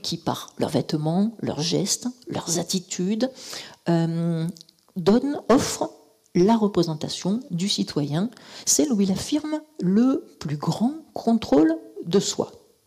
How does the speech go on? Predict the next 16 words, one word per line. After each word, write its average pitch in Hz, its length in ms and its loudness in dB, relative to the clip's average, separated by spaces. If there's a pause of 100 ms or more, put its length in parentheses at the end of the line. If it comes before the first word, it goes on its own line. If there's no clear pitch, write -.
(2250)
Pour 320 380 2 (100)
les 208 100 6
femmes, 233 420 4 (120)
eh 160 40 -2
bien, 202 360 2
on 160 80 -2
n'a 143 100 0
pas - 420 -2 (220)
de 170 580 0 (1000)
pendant, 196 800 4
on 165 80 -2
n'a 143 100 0
pas 233 200 0
de 143 100 -2
corollaire 196 1000 4 (440)
possible 208 560 2